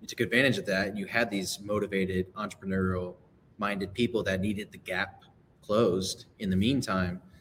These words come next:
And so you were able to recruit a team of gym owners to sell dental laser equipment. I mean, that, if, if that's not, like,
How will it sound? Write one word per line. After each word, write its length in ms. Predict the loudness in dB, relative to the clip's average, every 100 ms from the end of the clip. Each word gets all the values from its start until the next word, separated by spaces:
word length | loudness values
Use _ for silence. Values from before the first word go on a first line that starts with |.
| -16 -10
And 100 | -4
so 360 | -2 0 -2 -4 -18 -20 -6
you 100 | 0
were 60 |
able 180 | 0 -2
to 80 | -6
recruit 440 | -8 -4 0 0 -2 -12 -20 -20 -20 -20 _ -18 -12
a 40 |
team 280 | -4 -2 -2
of 80 | 0
gym 360 | 2 2 0 -4
owners 300 | -6 -2 -2
to 100 | -2
sell 580 | -2 0 2 0 -4 -10 -20 _ _ 0
dental 540 | 2 2 2 2 0
laser 380 | 2 4 4 0
equipment. 440 | -2 -6 -6 -12 -4
I 80 | 0
mean, 160 | 2 2
that, 220 | 2 0
if, 160 | 0 -2
if 160 | -4 4
that's 340 | 8 8 6
not, 260 | 4 4 4
like, 400 | 2 2 -2